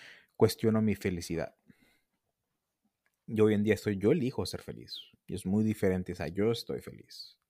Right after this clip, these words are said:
Porque el estar feliz siento que se lo pones a algo o a alguien. O sea, estoy feliz por lo que tengo.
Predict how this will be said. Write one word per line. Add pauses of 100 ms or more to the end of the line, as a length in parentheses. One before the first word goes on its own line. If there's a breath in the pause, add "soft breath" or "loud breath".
(580 loud breath)
Porque
el
estar
feliz
siento
que
se
lo
pones
a
algo
o
a
alguien. (160)
O
sea,
estoy
feliz (380 loud breath)
por
lo
que
tengo.